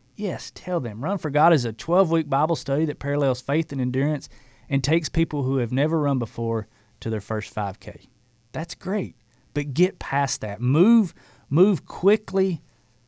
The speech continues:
onto the question whose team you're on. They've asked the question. All the barriers are gone, and, and they've asked for an answer.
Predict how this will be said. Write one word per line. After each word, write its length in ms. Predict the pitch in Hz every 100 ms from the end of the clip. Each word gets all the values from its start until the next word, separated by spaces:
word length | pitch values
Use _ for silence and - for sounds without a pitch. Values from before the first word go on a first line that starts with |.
| _ _ _ _ _ _ _ _ _ _ _
onto 300 | 151 196 170
the 100 | 135
question 640 | 123 131 123 - 120 113 - _ - -
whose 200 | 151 -
team 340 | - 160 139
you're 160 | 101 98
on. 160 | 95
They've 300 | 120 170 285
asked 260 | 277 247 -
the 80 | 139
question. 560 | - 147 - - 95 - _ _ _ _ _
All 200 | - 139
the 100 | 202
barriers 560 | 208 180 190 202 202 180
are 60 | 175
gone, 440 | 131 113 107 120 - _ _ _
and, 200 | 127 123
and 180 | 123 120
they've 260 | 123 170 180
asked 540 | 123 135 127 - -
for 180 | - 123
an 100 | 113
answer. 480 | 113 113 113 -